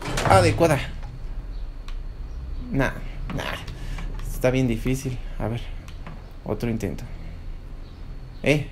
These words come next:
eh, no te bugues. A ver, lo voy a, lo voy a acomodar porque si no se me va a estar bugueando.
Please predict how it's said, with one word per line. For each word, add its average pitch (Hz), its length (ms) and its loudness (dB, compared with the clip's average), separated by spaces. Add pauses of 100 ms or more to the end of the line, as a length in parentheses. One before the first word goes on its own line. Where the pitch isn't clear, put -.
(440)
eh, 208 340 10
no 180 100 6
te 196 80 4
bugues. 196 440 4 (460)
A 113 40 4
ver, 113 120 4
lo 113 80 6
voy 127 120 10
a, 135 220 10
lo 117 120 4
voy 135 140 8
a 131 240 8
acomodar 113 500 4
porque - 220 0
si - 100 -2
no 127 140 4
se 139 100 4
me 120 80 4
va 113 60 4
a - 20 4
estar 123 200 0
bugueando. 107 440 2